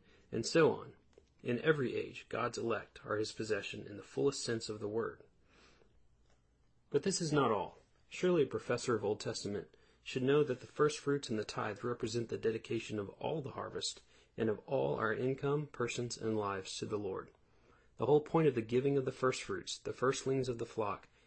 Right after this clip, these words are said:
and the tenth, not the leftover, but the first portion to the Lord,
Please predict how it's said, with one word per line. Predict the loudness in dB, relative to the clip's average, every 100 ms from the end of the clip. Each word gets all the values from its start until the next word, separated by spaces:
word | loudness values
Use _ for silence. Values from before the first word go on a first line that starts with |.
| _ -4
and | -2
the | -2
tenth, | -4 -2 -2 -6 _ _ _ _
not | 0 0 0
the | 0
leftover, | 0 -2 -2 -2 -2
but | -4 -6
the |
first | -8 0 0 0 -2
portion | -2 0 -4
to | -4
the | -4
Lord, | -4 -4 -6